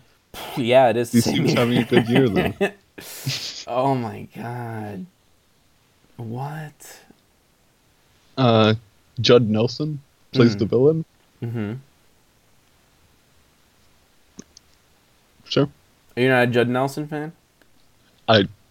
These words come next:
Speaker 2: I'm, I'm, I don't, I don't, I don't know what he's doing here.
Speaker 1: <laughs>
Speaker 2: He shouldn't be in anything else but the Bref-, Breakfast Club.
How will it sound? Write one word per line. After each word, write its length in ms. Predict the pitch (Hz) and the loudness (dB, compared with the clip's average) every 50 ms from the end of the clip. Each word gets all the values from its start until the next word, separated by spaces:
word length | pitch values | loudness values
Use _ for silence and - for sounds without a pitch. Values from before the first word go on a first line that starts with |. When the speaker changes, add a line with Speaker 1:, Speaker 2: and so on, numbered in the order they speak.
| _ - | _ 0
Speaker 2:
I'm, 220 | - 98 101 135 - _ - | 0 0 0 -2 -10 _ -8
I'm, 240 | - 107 98 101 135 - _ - _ _ _ _ _ _ _ _ _ _ _ _ _ _ _ _ _ _ _ _ _ _ _ _ _ _ - _ _ _ _ _ _ _ _ _ _ _ - | -6 -6 -6 -8 -10 -12 _ -20 _ _ _ _ _ _ _ _ _ _ _ _ _ _ _ _ _ _ _ _ _ _ _ _ _ _ -20 _ _ _ _ _ _ _ _ _ _ _ -4
I 100 | 113 104 | -2 -2
don't, 160 | 104 98 90 - | -2 -4 -4 -4
I 60 | 110 | -4
don't, 300 | 107 98 98 104 110 101 | -4 -2 -4 -4 -4 -4
I 40 | 107 | -4
don't 120 | 107 101 101 | -4 -2 -2
know 60 | 107 | -2
what 120 | - 104 | -2 0
he's 160 | 98 104 107 | 0 -2 0
doing 200 | - 127 139 139 | 2 4 4 6
here. 220 | 113 98 101 92 - _ _ - | 6 4 2 0 -4 _ _ -12
Speaker 1:
<laughs> 120 | 202 220 214 196 180 175 - - _ _ _ _ _ - | -12 -12 -12 -14 -18 -20 -20 -20 _ _ _ _ _ 4
Speaker 2:
He 100 | 117 110 | 4 4
shouldn't 280 | - - 117 107 92 | 4 4 2 2 2
be 80 | - 113 | 2 2
in 100 | 107 107 | 2 4
anything 280 | 107 107 107 - 110 | 2 2 2 2 2
else 120 | 110 107 - | 2 2 4
but 140 | - 110 107 | 2 0 0
the 60 | 104 | 4
Bref-, 240 | - 117 123 - - - - - | 4 4 4 4 -2 -6 -4 -6
Breakfast 500 | 110 - 131 135 - - - 139 - - | -2 2 2 0 2 0 -4 -4 -4 0
Club. 160 | - - - | 0 0 0